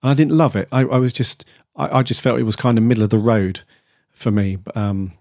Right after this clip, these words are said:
it ju-, the, the, so, most of the episodes didn't leave me thinking, "Oh my God, I've just watched, you know, potentially one of the best episodes of Doctor Who,"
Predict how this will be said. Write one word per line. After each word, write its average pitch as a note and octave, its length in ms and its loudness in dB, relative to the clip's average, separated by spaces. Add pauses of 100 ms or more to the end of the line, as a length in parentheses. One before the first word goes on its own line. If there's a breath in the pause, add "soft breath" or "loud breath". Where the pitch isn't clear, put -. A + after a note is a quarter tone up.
(100)
it A#2+ 100 -10
ju-, C#3 100 -6
the, C3 260 -6
the, - 100 -10
so, - 260 -2
most B2+ 280 2
of A2+ 60 -8
the A#2 120 2
episodes G#2+ 440 -4
didn't A#2+ 380 0 (320)
leave A#2 420 2
me G#2 180 -2
thinking, G2+ 560 -4 (540 soft breath)
"Oh A#2 100 -2
my G#2+ 140 2
God, G#2+ 180 2
I've G#2 120 2
just - 240 -6
watched, - 260 -8
you G#2 80 -6
know, F#2 120 -6
potentially A2+ 460 -8
one G#2 140 -2
of F#2+ 60 -6
the G2+ 60 -4
best - 520 -10 (720)
episodes G#2+ 520 -4
of G2+ 100 -8
Doctor - 320 -6
Who," G2+ 320 -6